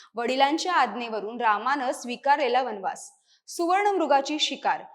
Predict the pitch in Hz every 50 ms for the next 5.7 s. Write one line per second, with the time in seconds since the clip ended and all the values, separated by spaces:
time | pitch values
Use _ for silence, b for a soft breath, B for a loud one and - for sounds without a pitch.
0 | - _ _ _ 202 214 214 208 208 233 254 269 262 247 226 233 277 277 311 269
1 | - 277 285 285 - 349 - - 262 254 320 320 339 359 349 339 339 320 277 226
2 | 202 190 190 175 - _ 214 226 226 220 226 233 233 240 - 240 226 220 - 254
3 | 254 254 269 254 254 - 269 277 339 302 294 320 269 - 233 214 196 196 226 254
4 | 247 214 202 208 226 247 262 - 254 262 294 - - 285 240 285 349 381 392 392
5 | 381 - 392 330 247 285 302 320 311 320 269 196 160